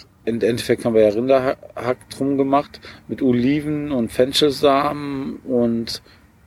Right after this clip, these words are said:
Bacon und außenrum ein Pesto und Tomatenkonkassee, eigentlich nur für die Optik.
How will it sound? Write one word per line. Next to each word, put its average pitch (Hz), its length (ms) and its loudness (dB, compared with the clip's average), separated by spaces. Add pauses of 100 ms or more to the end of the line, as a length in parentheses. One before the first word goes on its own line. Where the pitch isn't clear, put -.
Bacon 165 560 2 (1300)
und 156 420 2
außenrum 143 840 2 (140)
ein 131 120 -10
Pesto 143 420 2
und 147 240 -2
Tomatenkonkassee, 113 880 0
eigentlich 117 280 0
nur 120 120 2
für - 280 -2
die 107 100 -4
Optik. - 440 -8